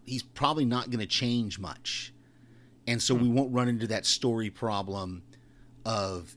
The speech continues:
Speaker 1: him, you know, growing, growing up and them having to explain
Speaker 2: <laughs>
Speaker 1: how
Speaker 2: Why
Speaker 1: he,
Speaker 2: he's
Speaker 1: yeah, why he's
Speaker 2: growing.
Speaker 1: doing, 'cause I think the, I think
Speaker 2: <laughs>
Speaker 1: the actor is actually, like, twenty or something like that, I think.
Speaker 2: Oh, wow.
Speaker 1: I could be wrong, but I think I looked that up, and I don't, I'm pretty sure he's, like, an adult.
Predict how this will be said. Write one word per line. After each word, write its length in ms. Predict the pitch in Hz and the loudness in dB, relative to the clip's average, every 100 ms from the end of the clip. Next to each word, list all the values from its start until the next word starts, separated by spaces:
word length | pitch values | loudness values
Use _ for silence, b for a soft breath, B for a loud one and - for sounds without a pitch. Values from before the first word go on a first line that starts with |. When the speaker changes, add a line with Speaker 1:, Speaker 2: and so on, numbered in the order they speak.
| - | -14
Speaker 1:
him, 640 | - 113 104 95 92 87 - - - | -6 -6 -4 -8 -10 -12 -18 -20 -12
you 120 | 110 | -8
know, 180 | 87 82 - - 131 | -8 -12 -20 -16 -14
growing, 760 | 98 113 104 101 95 90 90 117 | -4 -4 -2 -6 -8 -10 -12 -6
growing 320 | 117 101 98 | -4 -4 -2
up 220 | 98 95 | -4 -4
and 80 | 92 | -6
them 80 | 92 | -8
having 180 | 95 - | -8 -8
to 80 | 95 | -6
explain 640 | - - 95 87 85 82 b b b b b - - | -6 -6 -8 -8 -8 -12 b b b b b -10 -4
Speaker 2:
<laughs> 300 | 147 - 147 | -4 -2 -2
Speaker 1:
how 180 | 113 | 0
Speaker 2:
Why 260 | 104 104 107 | 4 6 6
Speaker 1:
he, 180 | 110 110 | 4 0
Speaker 2:
he's 100 | 110 | 4
Speaker 1:
yeah, 160 | 123 98 | 4 6
why 220 | 92 117 | 6 6
he's 140 | 120 | 4
Speaker 2:
growing. 20 | |
Speaker 1:
doing, 140 | 98 120 | 2 0
'cause 100 | 120 | 4
I 80 | 135 | 4
think 160 | 196 | 4
the, 220 | 147 139 | 2 2
I 80 | 120 | 2
think 160 | 131 208 | 2 2
Speaker 2:
<laughs> 100 | 135 | 2
Speaker 1:
the 60 | |
actor 400 | 117 160 185 117 | 4 4 4 0
is 80 | 98 | 2
actually, 260 | 120 127 107 | 2 2 -2
like, 160 | 95 | -4
twenty 380 | - 95 135 98 | -4 -2 -2 -2
or 40 | 85 | -2
something 280 | - 90 | -4 -6
like 160 | 82 82 | -10 -8
that, 120 | 80 | -8
I 80 | 76 | -8
think. 360 | - 123 85 - - - | -4 -4 -4 -14 -20 -6
Speaker 2:
Oh, 120 | - | -4
wow. 440 | 117 80 - 117 120 - | -4 -6 -12 -12 -8 -4
Speaker 1:
I 80 | |
could 180 | 123 196 | 4 6
be 100 | 165 | 6
wrong, 280 | 135 120 98 | 4 2 0
but 80 | 92 | -2
I 60 | 117 | -2
think 200 | 170 156 | 0 2
I 40 | |
looked 220 | 139 131 | 4 2
that 160 | - 110 | 2 2
up, 120 | 104 | 0
and 60 | 95 | 0
I 60 | |
don't, 160 | 95 143 B B B B | -2 -4 B B B B
I'm 160 | - 123 | -4 -4
pretty 440 | - 180 190 185 | -2 0 2 4
sure 320 | 170 - 156 | 2 4 2
he's, 340 | 110 139 139 - | 2 -2 -4 -2
like, 160 | 120 | -2
an 80 | 117 | -2
adult. 520 | 95 92 107 80 - | -6 -2 -2 -4 -14